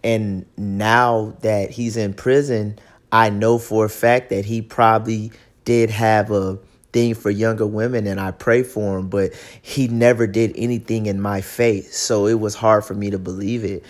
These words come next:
These people need help. They need help, you know? They truly need help. And I always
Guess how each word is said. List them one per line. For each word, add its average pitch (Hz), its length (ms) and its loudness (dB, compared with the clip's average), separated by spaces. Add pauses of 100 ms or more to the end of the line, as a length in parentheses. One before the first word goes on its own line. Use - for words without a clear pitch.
(300)
These 113 200 -2
people 135 460 -2
need 104 260 -2
help. 120 420 2 (460)
They 113 160 0
need 110 260 -2
help, 104 440 -2 (260)
you 107 140 -4
know? 104 400 -2 (180)
They 95 160 -4
truly 127 500 -2
need 113 240 -2
help. 107 480 -4 (680)
And 110 400 -2 (540)
I 110 240 -4
always 120 800 4